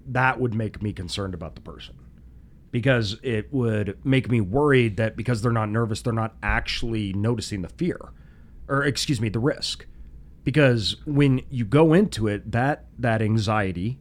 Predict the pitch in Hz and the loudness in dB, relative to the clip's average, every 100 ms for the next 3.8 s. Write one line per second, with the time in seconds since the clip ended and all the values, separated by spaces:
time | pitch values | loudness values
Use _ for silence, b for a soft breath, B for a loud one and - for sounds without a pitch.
0 | - 101 104 104 104 - 98 117 120 - | -6 -4 -4 -4 -4 -4 -6 -2 -4 -2
1 | 180 190 131 82 131 - 71 B B B | -4 0 0 0 0 -2 -14 B B B
2 | 139 135 120 135 120 113 117 147 151 107 | 0 2 4 2 2 0 0 2 2 2
3 | 117 101 127 110 113 127 120 151 | -2 0 2 2 0 -2 2 2